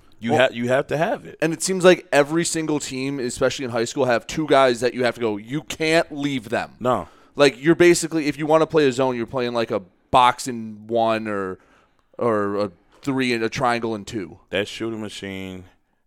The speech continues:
Speaker 1: has helped, has changed basketball, man. Like, you can go in the gym right now, spend a half hour, get up, just a half hour, go in there and get three hundred, four hundred shots of it, depending on how fast you wanna shoot it.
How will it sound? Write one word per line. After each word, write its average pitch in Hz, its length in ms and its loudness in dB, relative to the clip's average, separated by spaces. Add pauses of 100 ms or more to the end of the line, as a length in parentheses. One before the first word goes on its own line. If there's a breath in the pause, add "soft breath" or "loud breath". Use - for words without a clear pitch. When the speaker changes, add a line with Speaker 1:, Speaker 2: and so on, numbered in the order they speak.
(100)
Speaker 1:
has 87 240 -10
helped, 95 340 -6
has 87 180 -10
changed 92 520 -10
basketball, 80 640 -12
man. 80 300 -20 (580)
Like, 87 100 -8
you 98 160 -10
can 110 140 -10
go 101 160 -2
in 101 60 -6
the 98 80 -8
gym 92 320 -10
right 92 200 -2
now, 90 400 -6 (460)
spend - 300 -8
a 85 40 -6
half 113 380 -2
hour, 85 340 -4 (160)
get 95 160 -6
up, 90 220 -6 (260)
just 147 180 -10
a 151 60 -4
half 127 300 -4
hour, 90 320 -8 (460 soft breath)
go 113 140 -2
in 113 40 -2
there 110 100 -4
and 101 80 -6
get 101 160 -6
three 98 180 -8
hundred, 95 260 -8
four 87 200 -12
hundred 82 220 -12
shots - 340 -14
of 78 140 -18
it, 80 120 -18
depending 101 320 -6
on 92 180 -6
how 95 140 0
fast 85 400 -4
you 90 60 -18
wanna 85 140 -16
shoot 80 260 -16
it. 65 120 -20